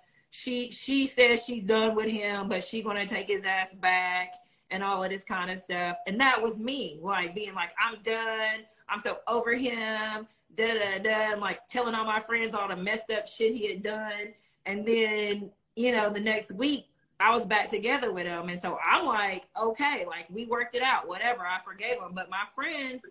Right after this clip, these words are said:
they really wasn't, like, messing with that, you know? And so that makes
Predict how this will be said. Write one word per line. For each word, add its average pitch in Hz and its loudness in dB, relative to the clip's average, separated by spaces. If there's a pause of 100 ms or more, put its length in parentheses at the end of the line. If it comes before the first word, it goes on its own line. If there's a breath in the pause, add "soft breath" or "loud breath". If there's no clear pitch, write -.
(300)
they 202 0
really 247 8
wasn't, 220 2 (280)
like, 196 -4
messing 196 -4
with 175 -6
that, 151 -4
you 175 -6
know? 202 0 (840)
And 233 0
so 240 2
that 269 8
makes 285 -2